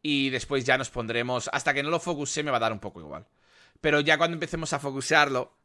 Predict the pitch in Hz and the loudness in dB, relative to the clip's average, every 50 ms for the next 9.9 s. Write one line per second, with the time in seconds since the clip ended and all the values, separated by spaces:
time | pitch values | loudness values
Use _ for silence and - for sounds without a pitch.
0 | _ - 113 120 127 123 127 117 117 117 120 127 127 131 135 131 127 120 - - | _ -6 -2 -2 0 0 -2 -2 -2 -2 -2 0 0 -2 -4 -4 -8 -8 -6 -4
1 | 131 120 127 131 120 131 113 110 107 104 101 107 107 110 107 - - 120 117 117 | -4 -4 -4 -4 -2 -2 -2 -2 -2 -4 -6 -8 -10 -10 -10 -10 -8 -6 -6 -6
2 | 113 113 113 113 110 107 107 107 104 104 101 101 95 85 - _ _ _ _ _ | -4 -4 -2 -2 -2 -2 -2 -4 -4 -4 -6 -6 -8 -10 -12 _ _ _ _ _
3 | _ _ _ _ _ _ _ _ - - 127 139 139 135 131 127 123 123 120 117 | _ _ _ _ _ _ _ _ -10 -4 -2 0 0 0 0 0 0 0 -2 -2
4 | 113 113 110 107 107 104 101 101 98 92 92 90 87 90 95 - - - - - | -4 -4 -4 -6 -6 -6 -6 -8 -10 -12 -12 -12 -12 -14 -14 -16 -18 -20 -20 -20
5 | - _ _ _ _ - - - - - - 95 104 101 101 98 95 92 95 95 | -20 _ _ _ _ -18 -18 -18 -16 -14 -10 -6 -6 -6 -6 -6 -8 -8 -8 -6
6 | 98 101 101 101 98 - - - - - _ _ - _ - _ - - - - | -6 -6 -6 -6 -8 -10 -14 -20 -20 -20 _ _ -20 _ -20 _ -20 -20 -20 -20
7 | - - - - - - - - - - - - - - - - - 135 139 135 | -20 -20 -20 -20 -20 -20 -20 -20 -20 -20 -20 -20 -20 -20 -10 -2 2 4 4 4
8 | 123 - 151 151 165 160 135 143 151 160 156 143 139 135 131 117 123 110 127 131 | 2 -2 -6 -4 -4 -2 2 4 4 4 4 4 2 0 0 0 0 0 0 0
9 | 127 - - 117 113 117 117 110 - - 92 92 - - - - - - | -2 -8 -6 -8 -6 -6 -10 -10 -8 -10 -10 -10 -10 -14 -16 -16 -18 -20